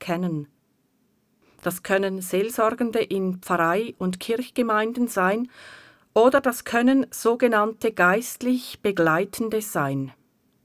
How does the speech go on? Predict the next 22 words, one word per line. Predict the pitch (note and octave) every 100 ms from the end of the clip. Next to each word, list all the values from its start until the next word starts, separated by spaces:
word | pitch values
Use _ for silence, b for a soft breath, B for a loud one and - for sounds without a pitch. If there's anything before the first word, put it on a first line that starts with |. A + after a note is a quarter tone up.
| -
Menschen | D#3+ E3+ A3 C4+ G3+
mit | F3+
Erfahrung | - F3+ - E3 E3 G#3 B3+
und | B3 F3+ F3+
einer | E3+ E3 D#3 -
Ausbildung. | D#3 F3+ - F#3+ F#3 F3 D3 C#3+ b b b b b b b b _
Du | A3
findest | C4 C#4+ D4+ -
ein | A#3
Verzeichnis | A3+ A3 - G3+ G3 B3 C4+ C#4+ - -
solcher | - G#3+ A3 A3+
Begleiterinnen | G#3 G3+ G3 G3 B3 B3 A3+ A#3 A#3
und | - F#3+ F#3
Begleiter | F#3+ F3 E3 G3+ - -
auf | F3 E3+
der | E3+ D#3+
Website | F3+ F#3+ - G#3+ G3+ G3+ - _ _
w | E3+ F#3 G3+
w | G#3+
w | G3+ F#3+
punkt | F#3 A3+ A3 A3+ _ - _ _ _
geistliche | F3+ G3 G#3+ - B3+ B3 B3